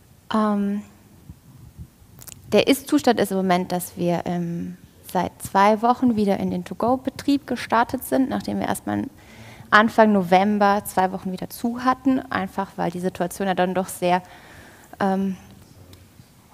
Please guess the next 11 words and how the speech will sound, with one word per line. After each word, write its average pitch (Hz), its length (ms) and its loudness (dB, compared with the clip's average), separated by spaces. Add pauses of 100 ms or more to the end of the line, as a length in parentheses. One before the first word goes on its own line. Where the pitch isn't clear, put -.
(120)
holprig 247 680 2
und, 202 460 0
ähm, 185 380 2
unklar 226 440 4
auch 180 100 -4
gestartet - 600 -6
ist 277 240 -4
in 247 160 0
diesen 247 320 0
zweiten 247 360 0
Lockdown, 247 540 0